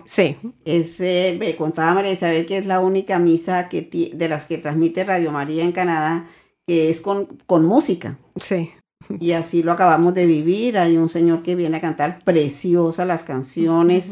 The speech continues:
Speaker 1: Ujú.
Speaker 2: Como siempre en todas las capillas de Radio María, el ambiente es una belleza. Todo el recogimiento de las personas que pueden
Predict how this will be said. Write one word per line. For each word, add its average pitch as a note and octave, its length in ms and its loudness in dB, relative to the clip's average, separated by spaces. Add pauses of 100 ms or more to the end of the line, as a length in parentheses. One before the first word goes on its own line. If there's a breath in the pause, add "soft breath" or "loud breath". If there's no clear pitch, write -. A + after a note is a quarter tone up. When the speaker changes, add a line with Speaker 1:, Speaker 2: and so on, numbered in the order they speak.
Speaker 1:
Ujú. - 80 -20
Speaker 2:
Como E3 280 -2
siempre F#3 560 -2
en F#3 100 -4
todas F#3 180 -2
las F3 140 0
capillas E3 400 -4
de F3+ 100 0
Radio E3 280 0
María, D#3 320 0
el F3 80 2
ambiente D#3 420 -2
es E3 120 -8
una F3+ 200 0
belleza. E3+ 760 0 (680 soft breath)
Todo F#3+ 240 4
el F3 80 4
recogimiento E3+ 840 4
de F3+ 60 0
las F3 160 -2
personas D#3+ 520 -8
que F#3 140 -8
pueden F3 520 -2